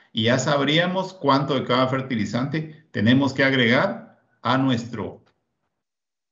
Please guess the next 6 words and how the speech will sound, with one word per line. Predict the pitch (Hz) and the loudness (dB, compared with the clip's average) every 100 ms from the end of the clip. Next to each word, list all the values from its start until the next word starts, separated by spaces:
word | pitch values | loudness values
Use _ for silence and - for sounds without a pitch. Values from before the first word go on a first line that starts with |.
| _ _ _ _ _ _ _ _ | _ _ _ _ _ _ _ _
litro | 98 104 135 156 151 156 139 | -6 2 2 2 0 0 0
de | 113 | 0
solución. | - 92 82 82 - 101 90 | -2 -8 -8 -10 -4 -2 -2
Estamos | - 131 151 156 156 | -2 2 4 2 0
generando | - - 117 104 95 110 143 | -6 -4 2 4 4 2 2
entonces | 139 113 131 135 143 135 - | 0 0 0 0 -2 -6 -10